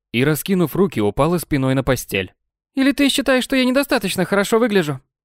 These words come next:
Приподняв голову, она лукаво улыбнулась. "Ты безупречна, Долорес", искренне заверила Кейт. "Роберт часто говорил мне нечто подобное".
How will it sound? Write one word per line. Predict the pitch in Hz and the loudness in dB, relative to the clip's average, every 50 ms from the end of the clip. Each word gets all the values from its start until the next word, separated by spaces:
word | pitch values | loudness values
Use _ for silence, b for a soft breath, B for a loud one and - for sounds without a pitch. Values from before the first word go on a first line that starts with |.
| _ _ _ _ _ | _ _ _ _ _
Приподняв | - 117 107 95 110 110 101 113 110 104 104 | -4 -4 -2 0 -2 0 0 0 -2 -2 0
голову, | 131 170 160 127 110 101 104 | 0 2 2 2 0 0 0
она | 101 101 104 110 | 0 0 0 0
лукаво | 110 117 120 - 190 190 175 180 | 0 -2 0 0 0 0 2 0
улыбнулась. | - 170 160 165 156 139 127 113 104 101 95 - - _ _ _ _ _ _ _ b b b b b b b b _ | 0 0 0 0 0 0 -2 -2 -2 -4 -6 -8 -14 _ _ _ _ _ _ _ b b b b b b b b _
"Ты | - 175 175 | -6 -4 -2
безупречна, | 156 165 151 165 170 - 175 180 165 - 160 143 | -2 0 0 -2 -2 -2 -2 -2 -2 -2 -4 -4
Долорес", | 139 143 143 151 147 135 123 - - _ _ _ _ _ _ _ _ _ | -2 -2 -2 -4 -4 -6 -8 -12 -16 _ _ _ _ _ _ _ _ _
искренне | - 113 113 - - 120 113 113 117 | -2 -2 -2 -2 -4 -4 -2 -2 -2
заверила | 107 123 131 165 160 156 143 139 131 | 0 0 0 0 0 0 0 0 0
Кейт. | - 117 101 95 - - - _ _ _ _ _ b b b b b b | 0 -2 -2 -2 -4 -8 -16 _ _ _ _ _ b b b b b b
"Роберт | - 247 254 233 262 247 - | -2 0 0 2 0 0 0
часто | - 277 262 - - 190 | 0 0 0 0 0 0
говорил | 170 170 180 180 185 180 | 0 2 2 2 2 2
мне | 180 180 185 185 180 180 | 0 0 0 0 0 0
нечто | 180 185 175 - 208 | 0 -2 -2 -4 -2
подобное". | 175 196 185 180 196 165 170 170 165 143 | -2 -2 0 0 0 0 0 -2 -4 -4